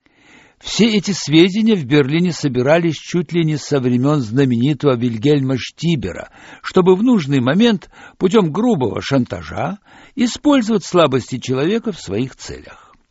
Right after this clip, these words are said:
Уверен, что моего имени в чёрной книге тысячи имён никогда не было, да и быть не могло, ибо я вел жизнь очень скромную,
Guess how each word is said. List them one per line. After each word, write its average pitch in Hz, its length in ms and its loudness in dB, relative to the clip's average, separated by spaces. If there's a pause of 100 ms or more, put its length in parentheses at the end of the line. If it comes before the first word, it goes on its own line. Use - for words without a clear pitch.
(840)
Уверен, 202 440 2
что 143 200 -2
моего 156 320 2
имени 175 480 0
в 131 60 -8
чёрной 151 400 0
книге 135 460 -2
тысячи 120 520 -4
имён 220 280 2 (200)
никогда 185 440 0
не 262 200 6
было, 107 220 -4
да 113 100 -4
и 165 80 2
быть 202 280 -2
не 107 100 -4
могло, - 460 -10 (480)
ибо 165 240 0
я 151 180 6
вел 135 240 2
жизнь 143 340 -2
очень 123 260 -2
скромную, 175 680 0